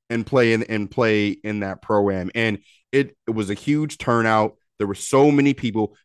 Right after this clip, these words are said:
People spent the night outside of the gym. There were tents and there were people camped out the night before. So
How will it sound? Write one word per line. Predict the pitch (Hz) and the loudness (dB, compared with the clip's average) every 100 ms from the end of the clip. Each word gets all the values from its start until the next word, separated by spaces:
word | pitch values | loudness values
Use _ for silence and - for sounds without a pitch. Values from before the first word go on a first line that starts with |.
| _ | _
People | - 202 202 190 160 - | -6 -6 2 2 2 -4
spent | - - 147 143 - | -18 -6 -4 -4 -4
the | |
night | 101 90 98 117 87 _ - | -6 -4 0 0 -2 _ -4
outside | 120 123 - 123 117 | -2 -2 -2 -2 0
of | 107 | -2
the | 95 | -6
gym. | 87 98 120 85 73 _ _ - | -6 -2 -2 -2 -10 _ _ 0
There | 127 | 2
were | 127 110 | 4 0
tents | - 160 147 139 - - _ _ - | -2 0 0 0 -8 -18 _ _ -6
and | 110 107 101 | -2 0 0
there | 117 | 0
were | 110 | 0
people | 139 127 113 | -4 -6 -6
camped | - 131 120 127 | -4 -2 -2 0
out | 120 - | -2 -2
the | |
night | 107 107 | -4 -4
before. | 98 - 117 | -6 -4 -2
So | 104 113 101 | -2 -2 -4